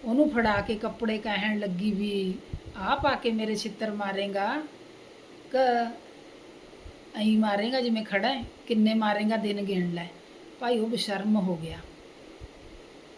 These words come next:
ਉਹਨੂੰ ਕਹਿੰਦੀ, "ਸਿਆਣ ਲੈ ਕੱਪੜੇ, ਤੂੰ," ਕਹਿੰਦੀ, "ਗਿਆ ਤੀ ਕਮਾਉਣ, ਉਹ ਤਿੰਨ ਜਹਾਜ਼ ਤੈਨੂੰ ਮੈਂ ਦਿੱਤੇ ਨੇ," ਕਹਿੰਦੀ, "ਕਿ ਤੂੰ ਦੱਸ," ਕਹਿੰਦੀ, "ਕੀ ਕਮਾ ਕੇ ਲਿਆਇਆ?" ਭਾਈ ਉਹਦੇ ਪੈਰੀਂ ਡਿੱਗ ਪਿਆ, ਕਹਿੰਦਾ, "ਹਾੜੇ,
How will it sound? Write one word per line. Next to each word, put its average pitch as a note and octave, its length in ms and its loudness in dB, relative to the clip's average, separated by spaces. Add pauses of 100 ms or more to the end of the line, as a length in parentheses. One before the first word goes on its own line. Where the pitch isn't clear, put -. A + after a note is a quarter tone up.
(680)
ਉਹਨੂੰ A3+ 220 0
ਕਹਿੰਦੀ, A#3 240 -2
"ਸਿਆਣ G#3 400 -2
ਲੈ A3+ 100 0
ਕੱਪੜੇ, A#3 500 -2 (1120)
ਤੂੰ," G#3 240 -4
ਕਹਿੰਦੀ, A#3+ 240 0
"ਗਿਆ G3+ 260 2
ਤੀ G#3+ 140 -4
ਕਮਾਉਣ, G3+ 540 -2 (520)
ਉਹ - 60 -10
ਤਿੰਨ A3 380 2
ਜਹਾਜ਼ A3+ 340 0
ਤੈਨੂੰ A3+ 240 0
ਮੈਂ G3 200 0
ਦਿੱਤੇ F#3+ 320 -2
ਨੇ," G3+ 120 -4
ਕਹਿੰਦੀ, A3+ 200 -4
"ਕਿ A#3 100 -8
ਤੂੰ A3 240 2
ਦੱਸ," G#3+ 240 2
ਕਹਿੰਦੀ, F#3+ 240 -6
"ਕੀ A#3 160 -4
ਕਮਾ G3+ 360 -6
ਕੇ F#3+ 80 -2
ਲਿਆਇਆ?" G#3+ 360 -4 (1400)
ਭਾਈ G3+ 340 -4 (680)
ਉਹਦੇ G#3+ 120 -4
ਪੈਰੀਂ G3+ 340 0
ਡਿੱਗ F3+ 300 0
ਪਿਆ, A#3 160 -2
ਕਹਿੰਦਾ, A3 320 -4
"ਹਾੜੇ, G#3 380 0